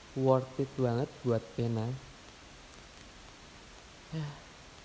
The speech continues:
aku cuman bisa kayak overthinking gitu, nggak ada yang bisa aku lakuin. Soalnya itu udah hal pasti buat pisah sama kamu, buat, maksud aku pisah tuh kayak kita bakal jarang ketemu gitu,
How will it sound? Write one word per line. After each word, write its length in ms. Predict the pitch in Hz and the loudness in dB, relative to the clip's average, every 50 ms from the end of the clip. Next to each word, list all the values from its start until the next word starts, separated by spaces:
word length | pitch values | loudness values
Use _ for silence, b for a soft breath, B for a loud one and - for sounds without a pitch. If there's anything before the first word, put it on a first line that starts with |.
| - - - - - - - - - - - - | -18 -18 -18 -18 -18 -18 -18 -18 -18 -18 -10 -4
aku 160 | - 143 170 | 0 2 2
cuman 240 | 180 180 180 180 170 | 4 6 6 6 8
bisa 400 | 156 156 160 160 143 135 131 127 - - - - - - - | 8 8 8 10 10 10 10 8 6 0 -10 -12 -14 -6 0
kayak 200 | 147 135 - - - - | 2 2 2 2 0 -2
overthinking 520 | 135 127 131 131 131 - 139 139 139 135 | -2 0 0 -2 0 2 2 2 2 4
gitu, 360 | 131 135 135 - - 147 151 147 | 2 2 0 2 2 2 2 2
nggak 160 | 143 135 127 123 | 2 2 2 2
ada 80 | 127 | 2
yang 160 | 123 123 123 | 2 2 2
bisa 160 | 123 120 - 123 | 0 0 0 0
aku 160 | 110 107 - 120 | -2 0 2 2
lakuin. 640 | 113 113 110 - 123 123 131 135 147 151 160 165 165 - - - - - - - - - - - - - - - - - - - - | 2 2 0 2 2 4 6 6 6 4 2 0 -2 -4 -10 -14 -14 -16 -16 -18 -18 -16 -16 -18 -18 -18 -18 -18 -18 -18 -18 -16 -4
Soalnya 320 | - 135 135 151 170 180 180 | 0 2 4 6 4 4 4
itu 160 | - 190 180 | 4 2 6
udah 160 | 165 151 135 | 6 6 6
hal 240 | 127 131 127 127 - | 6 4 4 2 2
pasti 480 | - 131 127 - - - 170 175 170 | 2 0 0 0 0 2 4 6 6
buat 200 | 160 135 127 123 - | 8 6 6 6 6
pisah 240 | - 123 - 131 120 | 0 2 4 4 4
sama 240 | - 120 120 120 120 | 4 4 4 4 4
kamu, 640 | 120 143 147 151 156 156 156 160 160 156 147 131 127 | 4 2 2 4 4 4 4 4 4 4 2 4 4
buat, 160 | 123 117 - - - - - - - - - - - - - - - - - - - - - - - - - - - - - 139 | 2 2 2 -2 -10 -16 -16 -16 -16 -16 -16 -18 -16 -16 -18 -16 -16 -16 -16 -16 -16 -18 -18 -16 -16 -16 -16 -16 -16 -8 -4 -2
maksud 140 | 135 147 147 | 4 6 6
aku 160 | 135 147 143 | 6 6 4
pisah 240 | 147 139 139 160 151 151 | 2 4 6 6 4 8
tuh 180 | - 240 233 233 - | 6 4 4 4 0
kayak 320 | - 170 156 151 151 147 - - | 2 6 6 6 6 4 2 -4
kita 180 | 156 - 202 | 0 2 2
bakal 320 | 214 196 180 - 147 143 135 | 2 2 2 2 4 4 4
jarang 240 | 135 135 135 131 131 | 6 6 6 4 4
ketemu 280 | 135 135 151 147 151 156 151 160 | 2 0 0 2 2 2 2 0
gitu, 460 | 160 - 165 165 160 156 156 151 | 2 2 2 2 4 4 2 0